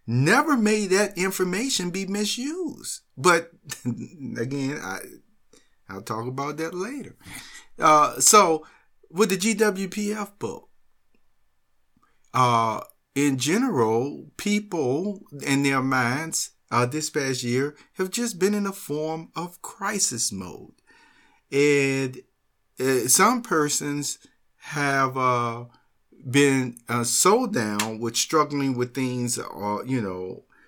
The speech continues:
uh, the pressure and the emotional onslaught of the past year. You know, I just said, "Hmm, uh, okay, I, I think I'll still work on the book."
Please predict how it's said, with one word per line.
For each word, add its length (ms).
uh, 540
the 160
pressure 800
and 280
the 120
emotional 880
onslaught 840
of 100
the 80
past 480
year. 460
You 220
know, 240
I 120
just 220
said, 400
"Hmm, 420
uh, 560
okay, 500
I, 340
I 40
think 180
I'll 140
still 580
work 360
on 200
the 80
book." 320